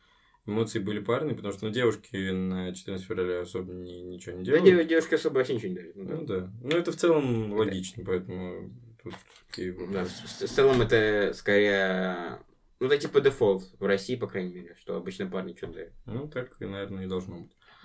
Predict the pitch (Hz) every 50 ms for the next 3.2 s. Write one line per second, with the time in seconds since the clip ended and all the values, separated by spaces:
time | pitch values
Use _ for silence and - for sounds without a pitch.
0 | - - - - _ - _ _ 262 311 320 302 285 - - - - 185 185 -
1 | - - _ - - 87 92 92 92 90 87 87 - 262 254 214 175 143 - 135
2 | 135 127 127 123 123 123 127 139 131 120 - - 92 87 85 87 92 92 - -
3 | 101 101 92